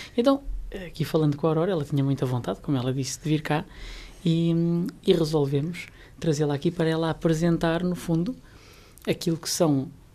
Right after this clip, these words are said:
a, as perspectivas do funcionamento do cérebro e daquilo que é o cérebro de uma criança da sua idade, que é muito interessante. Ahm, tem uma visão completamente diferente,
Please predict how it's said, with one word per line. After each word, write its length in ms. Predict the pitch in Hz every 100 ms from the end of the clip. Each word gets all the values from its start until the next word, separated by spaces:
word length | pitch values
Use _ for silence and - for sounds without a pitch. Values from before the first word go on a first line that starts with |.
| - -
a, 280 | 170 139 -
as 180 | - -
perspectivas 1000 | - - - 147 147 202 147 139 127 - - - - - -
do 140 | 151
funcionamento 600 | 127 147 - 147 139 131 -
do 60 |
cérebro 360 | - 170 170 135
e 60 |
daquilo 300 | 131 131 156
que 100 | 143 156
é 40 |
o 60 | 147
cérebro 460 | - 170 170 240 - - - - - - -
de 260 | 180 156 156
uma 180 | 147 143
criança 580 | - 147 147 143 -
da 80 | 170
sua 160 | 165 208
idade, 260 | 202 175 - - - - - - -
que 120 | 156
é 20 |
muito 240 | 151 151 165
interessante. 400 | 151 - 151 170 - - - - -
Ahm, 420 | 147 131 - 175 175
tem 140 | 151
uma 100 | 143
visão 300 | 143 147 147
completamente 600 | 139 143 147 147 143 135
diferente, 640 | 160 147 - 135 135 131